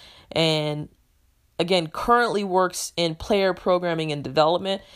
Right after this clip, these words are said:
So in and of itself, she, she, in and of that, she offers financial seminars to these players and teaches them about making sure that they don't just trust anybody that seems deserving,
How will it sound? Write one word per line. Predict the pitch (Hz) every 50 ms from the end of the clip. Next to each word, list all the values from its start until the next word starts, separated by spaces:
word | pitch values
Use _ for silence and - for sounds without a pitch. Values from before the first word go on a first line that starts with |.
| - - - -
So | - - - 196 190 180 -
in | - 220 226
and | 220 208
of | 196 185
itself, | 185 180 - 214 190 180
she, | - - 190 - -
she, | - - - - - -
in | 214 220
and | 208 208
of | 190 170
that, | 170 202 240 220 165 - -
she | - - - - -
offers | 170 190 208 202 - 202 185 185 -
financial | - - 190 180 190 208 208 202 202 - 160
seminars | - - - - 208 214 208 165 147 131 135 135 -
to | - 143
these | 139 - -
players | - - - - - - - - - - - - - - - - - -
and | - 170 170 160 156 160 -
teaches | - 269 254 233 - 208 180
them | 175 175 160 160
about | 156 165 160 160 160 156 - - - - - _ _ _ _ _ _ _ _ _
making | - 196 202 190 - 202 190
sure | - - 202 180
that | 175 170 175
they | 170 175
don't | 180 185 185 180
just | 190 185 - -
trust | - - 220 202 196 - - - -
anybody | - 175 175 170 156 160 160 165 165
that | 160 156 -
seems | - - - 185 180 175 175 175 180 - - - - - _ _ _ _ _ _ _ _ _ -
deserving, | 180 196 151 165 175 208 247 196 170 120 - - 175